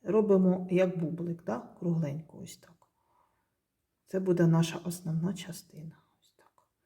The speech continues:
І гарненько, гарненько її ось так ставлю.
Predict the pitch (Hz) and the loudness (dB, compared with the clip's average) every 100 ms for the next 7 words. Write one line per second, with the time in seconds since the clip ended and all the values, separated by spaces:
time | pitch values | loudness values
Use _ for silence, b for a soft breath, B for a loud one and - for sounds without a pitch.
0 | _ _ _ _ 202 165 160 175 254 320 | _ _ _ _ -2 0 2 2 0 0
1 | - 196 175 170 175 185 175 175 170 165 | -2 -2 0 2 2 0 -2 -2 -4 -4
2 | 196 185 - - 165 - _ _ _ _ | -4 -8 -12 -20 -20 -20 _ _ _ _
3 | _ _ _ _ 147 120 - | _ _ _ _ -16 -16 -20